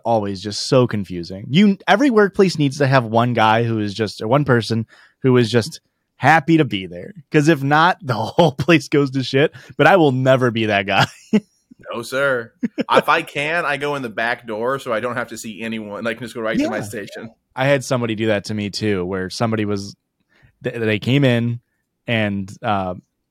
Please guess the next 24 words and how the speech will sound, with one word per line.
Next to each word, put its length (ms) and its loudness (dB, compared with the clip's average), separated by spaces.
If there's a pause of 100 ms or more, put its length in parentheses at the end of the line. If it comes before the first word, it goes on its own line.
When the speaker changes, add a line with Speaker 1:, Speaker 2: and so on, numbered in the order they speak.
(100)
Speaker 1:
I 80 2
think 220 2
they 120 6
were 120 6
new. 440 2
And 200 -4
so 100 4
I, 100 6 (140)
I 60 6
didn't 200 4
know 260 2
'em. 240 -12 (640)
And 480 0
after, 300 2
like, 180 2
a 80 0
week, 460 -4 (380)
uh, 420 -2 (240)
hang 160 -4
on, 140 -4
my 100 -6
girlfriend's 440 -10
calling 300 -14
me. 60 -14